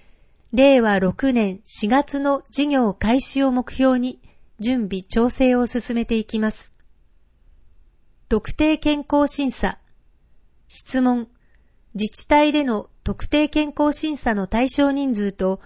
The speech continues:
検診受診率は？回答。令和三年度は対象者六千二十人、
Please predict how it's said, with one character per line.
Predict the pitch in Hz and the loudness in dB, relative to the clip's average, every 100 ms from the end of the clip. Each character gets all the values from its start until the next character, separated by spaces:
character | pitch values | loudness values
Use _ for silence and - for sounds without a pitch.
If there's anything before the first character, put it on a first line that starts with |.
| - - _ - | -20 -20 _ -2
検 | - 254 262 | 2 2 0
診 | - 277 262 | -4 -2 -4
受 | 208 220 | -2 -2
診 | - 285 | -2 -2
率 | 226 - 185 | -4 -4 -4
は？ | 175 - _ - _ _ _ - _ _ _ | -4 -6 _ -20 _ _ _ -20 _ _ _
回 | - 226 | 0 0
答。 | 220 226 220 220 - _ _ _ _ _ _ 226 | 0 0 0 -4 -10 _ _ _ _ _ _ 0
令 | 302 330 | 2 4
和 | 262 214 | 2 2
三 | - 269 285 | 2 2 2
年 | 285 | 0
度 | 226 202 | 0 0
は | 190 - - - - | 0 -4 -20 -20 -6
対 | 240 254 | 0 0
象 | 240 269 240 | 2 2 2
者 | - 190 - _ - | 0 -6 -8 _ -6
六 | 208 196 | -4 -4
千 | - 294 277 208 | -2 -2 -2 0
二 | 208 | -2
十 | 202 269 240 | 0 0 0
人、 | 185 190 | -2 -6